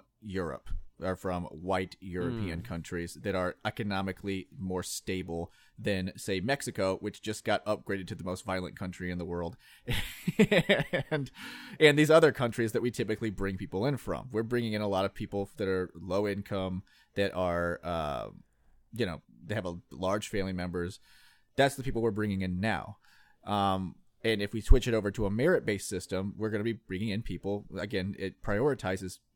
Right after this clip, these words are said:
Speaker 1: people who have college degrees and who have owned businesses. And that typically tends to fall in these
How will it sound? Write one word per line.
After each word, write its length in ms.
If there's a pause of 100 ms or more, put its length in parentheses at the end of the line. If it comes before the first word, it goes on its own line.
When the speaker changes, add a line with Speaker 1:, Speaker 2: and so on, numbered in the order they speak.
(220)
Speaker 1:
people 240
who 120
have 380
college 380
degrees 580
and 180
who 200
have 340 (160)
owned 260
businesses. 640 (300)
And 100
that 140
typically 340
tends 280
to 80
fall 300
in 160
these 180